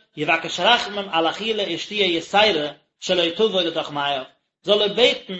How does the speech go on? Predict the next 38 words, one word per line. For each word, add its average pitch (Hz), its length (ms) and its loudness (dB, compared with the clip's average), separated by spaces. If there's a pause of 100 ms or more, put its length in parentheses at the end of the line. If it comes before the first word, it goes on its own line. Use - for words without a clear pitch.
אז 175 160 -2
ער 190 80 0
נישט 175 120 -4
אריינקומען 202 540 2
צו 185 120 -8
אים 208 240 0
אין 185 80 -6
קערפער, 180 560 0 (320)
איבעריקע 202 500 4
עסן, 190 260 0
איבעריקע 180 600 -2
געטראנקע, 208 460 0 (300)
ווייל 196 140 2
דאס 277 220 -2
איז 202 120 0
א 185 60 4
זאך, 202 280 6
וואס 170 100 -6
שטייט 190 440 0 (160)
פון 151 100 -10
תורה. 143 260 -2
דער - 1400 -20
פאלגנדע 202 340 4
שטייט 202 360 2
שוין 170 160 -2
איז, 135 300 -10 (540)
אין 175 400 0
שערי 170 320 0
קדושה, 196 320 -4
זעט 208 140 -2
אונז, 190 100 -2
ווי 175 80 -8
דער 151 100 -6
חידוש 202 180 -2
האט 196 100 -4
עס 190 120 -12
צוגעלייגט, 202 440 0 (280)
ווען 190 120 2